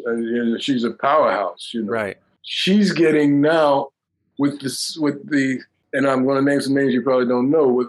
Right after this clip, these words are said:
Speaker 1: with, well, you'll know Ruby Dee. She's getting what Ruby Dee should have gotten in her day, you know,
Speaker 2: Hmm.
Speaker 1: with accolades, uh, or, or Frances Foster, or Gloria Edwards. Or people I'm mentioning now, you won't know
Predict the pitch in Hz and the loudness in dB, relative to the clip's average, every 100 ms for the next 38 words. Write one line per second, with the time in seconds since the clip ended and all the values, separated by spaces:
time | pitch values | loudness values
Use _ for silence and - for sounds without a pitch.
0 | 123 127 123 - 135 - _ - 135 131 | -4 -4 -4 -10 -20 -20 _ -6 -2 0
1 | 131 131 120 120 _ _ 127 117 117 131 | 0 0 -2 -4 _ _ -6 -4 -4 -2
2 | 120 113 190 185 180 160 147 135 131 147 | -4 -2 -2 0 2 2 2 2 2 0
3 | 147 - 143 131 120 147 135 - _ _ | 0 -2 0 0 2 2 2 0 _ _
4 | _ - - 147 123 117 120 120 110 110 | _ -10 -4 0 0 0 0 -2 -2 -6
5 | 104 113 110 104 98 - _ - - 101 | -6 -6 -6 -6 -8 -14 _ -18 -14 -10
6 | 113 98 120 113 113 110 104 - _ _ | -6 -4 -4 -4 -6 -10 -12 -16 _ _
7 | _ _ - - 120 - 117 117 117 120 | _ _ -14 -10 -10 -10 -10 -8 -8 -6
8 | 120 117 117 - 139 123 120 113 - 131 | -6 -6 -10 -6 -2 -2 -2 -6 -4 -2
9 | 127 - 110 - - _ _ _ - - | -2 -2 -8 -12 -18 _ _ _ -20 -20
10 | - 104 104 113 120 120 117 120 123 123 | -18 -14 -8 -4 0 0 0 0 0 0
11 | 113 104 101 - - _ - 185 147 139 | -2 -4 -8 -16 -20 _ -4 0 2 2
12 | 143 147 135 127 139 139 131 123 - _ | 2 0 0 0 2 2 0 -2 -6 _
13 | _ _ _ 139 127 127 123 135 135 98 | _ _ _ -2 2 2 2 2 2 0